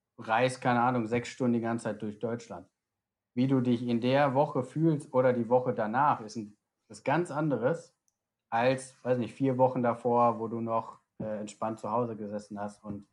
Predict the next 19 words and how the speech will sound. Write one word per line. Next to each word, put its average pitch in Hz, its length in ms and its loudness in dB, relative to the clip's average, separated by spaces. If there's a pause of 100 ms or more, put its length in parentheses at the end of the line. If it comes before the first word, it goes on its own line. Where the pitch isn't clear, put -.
(640)
ähm, 95 380 -4 (260)
die 110 80 -10
Podcasts 104 440 -6
aufgenommen. 95 540 -12
Und 104 240 -10
genau 113 340 2
das, 131 260 0
was 120 120 -2
du 120 80 -10
gesagt 110 320 -4
hast, 117 60 -14
und 110 120 -6
das 120 180 -2
ist 135 140 -12
ja 107 140 -4
auch 131 80 -2
am 107 160 -6
Anfang 113 320 -6
passiert, 113 500 -8